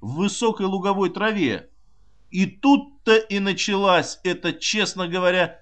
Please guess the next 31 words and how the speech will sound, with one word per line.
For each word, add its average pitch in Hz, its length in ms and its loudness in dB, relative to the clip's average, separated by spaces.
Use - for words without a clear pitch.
страшная 170 760 2
карусель. 143 720 0
Треклятые 202 680 0
стервятники 202 880 -2
делали 202 460 0
небольшой 196 600 0
круг 185 440 2
и 196 80 0
по - 100 -2
очереди 208 640 2
входили 190 500 -2
в - 140 -8
пике, 175 540 -2
не 160 140 -2
давая, 190 460 4
что 196 180 -6
называется, 190 680 0
ни 247 220 0
отдыху, 180 600 0
ни 170 180 0
сроку. 190 800 -2
Они 202 240 0
пикировали 214 600 0
так 233 260 -2
низко, 220 400 -2
что 196 220 -6
виден 202 420 -2
был 220 160 0
летчик 226 540 -2
в - 100 -20
кабине, 185 640 -4